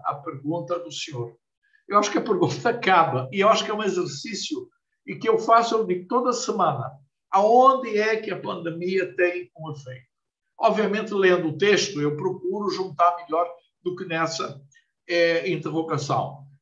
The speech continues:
Mas eu, a minha resposta global, e com toda a alegria de vê-lo, é, a sua pergunta é válida. A sua pergunta é válida e acho que é um exercício interessante de ser feito.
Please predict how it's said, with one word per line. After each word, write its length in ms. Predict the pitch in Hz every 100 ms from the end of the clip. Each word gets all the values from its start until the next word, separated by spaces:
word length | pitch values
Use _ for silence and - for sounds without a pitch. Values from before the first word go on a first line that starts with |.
| -
Mas 340 | 175 180 185
eu, 160 | 202 196
a 60 |
minha 260 | 190 202 180
resposta 840 | 160 143 - 160 143 147 139 143
global, 640 | 143 156 139 175 202 156 151
e 120 | 139
com 200 | 156 143
toda 500 | 180 180 160 127 127
a 160 | 156 147
alegria 580 | 156 143 196 262 202 131
de 100 | 113
vê-lo, 420 | 170 220 214 139 - _ _ _ _ 185
é, 480 | 180 175 180 175 - _ _ _ _ _
a 100 | 185
sua 200 | - 196
pergunta 380 | 190 170 190 190
é 40 | 160
válida. 680 | 143 139 131 127 101 - - _ _ _ -
A 60 | 127
sua 180 | 160
pergunta 360 | 156 143 165 170
é 40 |
válida 460 | 127 143 175 170 170
e 100 | 156
acho 160 | 151 -
que 80 |
é 20 | 160
um 60 |
exercício 640 | 147 143 - - 165 - -
interessante 720 | 160 151 - - 143 143 151 - _ _ _
de 160 | 151 147
ser 240 | - 175
feito. 540 | - - 123 104 98